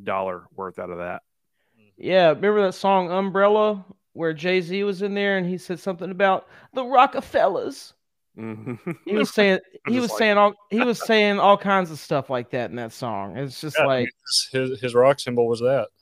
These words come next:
Speaker 2: Yeah, it's just like not even hiding it, not even hiding it. And he's like the, he's like the richest, one of the richest people ever. Uh,
Speaker 3: I wouldn't say ever.
Speaker 2: Uh, but like, he,
Speaker 1: In the
Speaker 2: I
Speaker 1: industry.
Speaker 2: mean, he's, he's such a,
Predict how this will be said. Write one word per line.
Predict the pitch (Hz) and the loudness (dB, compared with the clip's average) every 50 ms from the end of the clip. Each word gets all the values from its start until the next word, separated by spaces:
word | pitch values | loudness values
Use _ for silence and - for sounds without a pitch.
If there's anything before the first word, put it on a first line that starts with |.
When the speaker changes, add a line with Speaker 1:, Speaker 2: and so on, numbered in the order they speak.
| _ _ _ - | _ _ _ 0
Speaker 2:
Yeah, | 180 214 220 185 151 135 127 | 2 6 8 8 8 8 6
it's | 131 135 131 - - | 2 0 -2 -6 -14
just | 143 - - | -12 -2 0
like | 160 156 147 139 - - | 2 2 2 0 -4 -4
not | - 247 269 277 269 | 4 8 8 10 10
even | 269 247 226 214 | 8 6 4 2
hiding | 214 220 214 208 180 143 123 | 4 6 8 8 8 6 4
it, | 120 - - | -2 -2 2
not | 175 185 185 185 190 | 4 4 6 4 4
even | 185 175 170 165 | 2 0 -2 0
hiding | 165 165 151 135 117 104 | 2 2 2 2 0 -2
it. | 107 | -4
And | 151 | -2
he's | 175 190 190 175 | -2 -2 0 0
like | 202 185 170 - - | 0 -2 -2 -2 0
the, | 165 160 151 143 135 _ _ _ _ _ _ _ - | 0 0 0 0 -4 _ _ _ _ _ _ _ -10
he's | 185 170 208 | -4 2 2
like | 202 202 202 - | 2 2 2 -4
the | 175 | -6
richest, | 147 151 175 190 196 196 - 202 190 180 - - - _ _ - | -2 2 4 4 4 4 6 4 4 4 2 -4 -16 _ _ -2
one | 170 190 185 | 2 2 4
of | 180 165 | 4 4
the | |
richest | 160 175 185 185 - 175 - - | 4 4 4 2 0 -12 -10 -4
people | 180 190 185 185 180 180 175 170 - - - | -2 -2 -2 0 0 0 2 0 0 0 0
ever. | 160 165 165 147 190 196 202 202 208 202 _ _ _ _ _ _ _ _ _ _ _ _ _ - | 0 0 0 0 0 -2 -2 -4 -6 -12 _ _ _ _ _ _ _ _ _ _ _ _ _ -8
Uh, | 135 | -4
Speaker 3:
I | 147 143 139 139 131 123 120 113 107 107 98 95 85 - _ _ _ _ _ _ _ _ | -2 -2 0 0 0 -2 -2 -2 -4 -4 -6 -8 -12 -16 _ _ _ _ _ _ _ _
wouldn't | 127 - | _ -10
say | - 98 98 104 | -6 -4 -2 0
ever. | 110 101 90 98 95 _ _ _ _ _ _ _ _ _ _ _ _ _ _ - | 0 -2 -4 -6 -10 _ _ _ _ _ _ _ _ _ _ _ _ _ _ -4
Speaker 2:
Uh, | 143 151 147 143 143 139 131 131 127 | -2 0 0 2 0 0 -2 -4 -6
but | 131 165 160 139 | -6 -6 -6 -2
like, | 156 156 156 147 143 139 131 - _ _ _ _ _ _ _ _ _ _ _ _ _ _ _ _ _ _ _ - | -2 -2 0 0 -2 -4 -6 -10 _ _ _ _ _ _ _ _ _ _ _ _ _ _ _ _ _ _ _ -12
he, | - 165 - | -6 -4 -4
Speaker 1:
In | 117 | -4
the | 104 - 160 | -2 -2 -2
Speaker 2:
I | 160 | -2
Speaker 1:
industry. | 165 170 160 147 | -2 -2 -2 -4
Speaker 2:
mean, | 139 - _ _ _ - | -6 -10 _ _ _ -6
he's, | - 185 185 170 - - | -4 -4 -4 -4 -6 -6
he's | 185 185 185 - | -4 -4 -4 -2
such | - 240 240 233 - - | 0 0 0 0 0 0
a, | 185 180 165 147 | 2 2 2 2